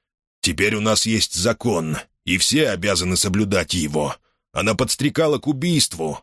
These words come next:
и должна понести наказание. А когда отсидит в тюрьме положенный срок, мы отправим ее обратно на Орион».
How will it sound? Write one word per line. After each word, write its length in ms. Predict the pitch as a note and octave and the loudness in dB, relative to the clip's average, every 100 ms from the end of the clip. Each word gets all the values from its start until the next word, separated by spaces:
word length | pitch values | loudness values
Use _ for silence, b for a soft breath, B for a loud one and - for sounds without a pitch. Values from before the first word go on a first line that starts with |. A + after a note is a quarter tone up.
| B B B | B B B
и 100 | - | -6
должна 400 | F2+ G2+ F2+ B2 | -2 0 2 2
понести 400 | - G#2+ G#2+ - | 2 2 0 0
наказание. 840 | A#2 - A#2+ G#2 F#2+ D#2 D2+ C#2 - _ - | 0 2 0 2 0 0 -2 -4 -6 _ -8
А 60 | F#2 | -4
когда 300 | G2+ F2 C3 | -2 2 0
отсидит 400 | - B2 C3 - | 2 0 0 -2
в 80 | |
тюрьме 340 | - B2+ C3 C3 | 0 0 2 2
положенный 480 | A2 A#2 A2+ A2+ A2+ | 2 2 2 0 0
срок, 520 | - D3 C#3+ - - _ - | 0 0 0 -4 -12 _ -4
мы 160 | A2+ D#3 | 2 2
отправим 480 | - D#3+ D3 C3 | 2 0 0 0
ее 240 | B2+ B2+ B2 | 0 2 2
обратно 460 | A2+ C#3 B2 A2+ | 2 2 0 0
на 220 | A2 A2+ A2+ | 0 2 2
Орион». 580 | A#2 A2 E2 D#2 D#2 | 2 0 0 -2 -4